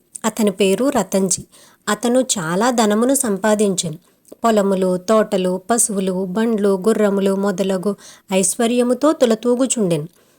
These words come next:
బయటకు చూచుటకు చాలా సంతోషముతో కనిపించేవాడు, కానీ లోపల ఏదో చింతతో ఉండెను.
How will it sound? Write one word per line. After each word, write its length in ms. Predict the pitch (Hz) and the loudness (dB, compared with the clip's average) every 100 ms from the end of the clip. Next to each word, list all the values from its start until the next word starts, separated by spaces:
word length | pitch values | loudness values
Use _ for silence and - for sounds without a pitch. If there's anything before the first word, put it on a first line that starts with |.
| - 190 | -14 -2
బయటకు 460 | 175 185 277 285 | 0 2 0 0
చూచుటకు 760 | 285 277 247 262 277 277 269 269 - _ - 208 | -2 -2 -4 -2 0 2 0 0 -10 _ -12 -6
చాలా 380 | 190 202 233 269 | -4 0 0 0
సంతోషముతో 800 | 262 220 240 233 240 220 220 277 | 0 0 0 0 0 0 2 2
కనిపించేవాడు, 840 | 262 220 208 202 - 180 160 143 - _ _ _ - | 2 2 2 0 0 0 0 -4 -12 _ _ _ -2
కానీ 440 | 175 175 208 302 - _ _ 202 | 0 2 0 -2 -6 _ _ 0
లోపల 400 | 180 180 262 285 | 2 2 2 2
ఏదో 440 | 285 233 214 254 | 4 2 4 4
చింతతో 560 | 262 226 185 196 185 233 | 2 -2 -2 -2 2 2
ఉండెను. 440 | 262 202 175 160 | 4 4 2 -2